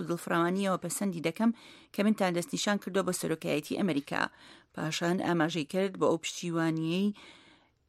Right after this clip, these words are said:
زۆرەی کەلمیانی هەڵبژاردنە بەرایەکان لێی کراوە و گوتی کێ بڕوای دەکرد نزیکەی چواردە میلیۆن دەنگ بێنن، کە ئەمەش یەکەم جارە لە مێژووی کۆماریەکاندا کاندیدێک لە قۆناغی هەڵبژاردنی بەراییدا هێندە دەنگ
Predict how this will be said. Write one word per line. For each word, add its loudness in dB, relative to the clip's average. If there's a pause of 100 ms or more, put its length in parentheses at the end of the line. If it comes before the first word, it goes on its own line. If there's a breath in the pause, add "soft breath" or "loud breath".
(300)
زۆرەی 4
کەلمیانی 2
هەڵبژاردنە 0
بەرایەکان 0
لێی 2
کراوە 4
و 0 (120)
گوتی -2 (640 soft breath)
کێ 6 (160)
بڕوای 4
دەکرد 0
نزیکەی -2
چواردە 2
میلیۆن 4
دەنگ 0
بێنن، 4 (220)
کە -2 (140)
ئەمەش 0 (100)
یەکەم -4 (120)
جارە 4
لە 2
مێژووی -2
کۆماریەکاندا 2 (500 soft breath)
کاندیدێک 2
لە 0
قۆناغی 2
هەڵبژاردنی 0
بەراییدا 2 (100)
هێندە 0
دەنگ 0